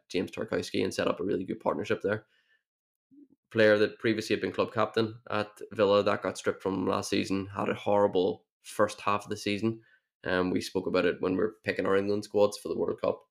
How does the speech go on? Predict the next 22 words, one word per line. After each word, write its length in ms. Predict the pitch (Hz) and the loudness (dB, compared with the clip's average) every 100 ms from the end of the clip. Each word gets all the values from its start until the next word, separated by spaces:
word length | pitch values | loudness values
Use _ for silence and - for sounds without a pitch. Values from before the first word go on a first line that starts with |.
| _ _ - | _ _ 0
but 100 | 104 | 2
he 80 | |
was 100 | 101 | 2
absolutely 340 | 113 117 110 71 | 0 0 2 2
outstanding 440 | - 85 95 113 | 2 -2 0 2
in 40 | 101 | 0
the 60 | |
second 300 | 90 82 101 | -2 -6 -4
half. 180 | 104 107 | -4 -2
So 100 | - | 0
there 160 | 98 107 | 2 4
is 120 | 113 | 4
a 60 | |
player 340 | 123 104 95 101 | 2 4 6 6
there. 320 | 110 120 - _ _ _ _ _ _ _ _ | 4 2 0 _ _ _ _ _ _ _ _
His 280 | - 151 120 | -8 -4 -4
stats 300 | - 120 120 | 0 -2 0
don't 160 | 143 127 | 0 2
overly 260 | 127 127 | 2 2
<laughs> 20 | 110 | 0
reflect 400 | 104 104 104 - | 0 -2 -2 -4
that. 220 | 110 | -6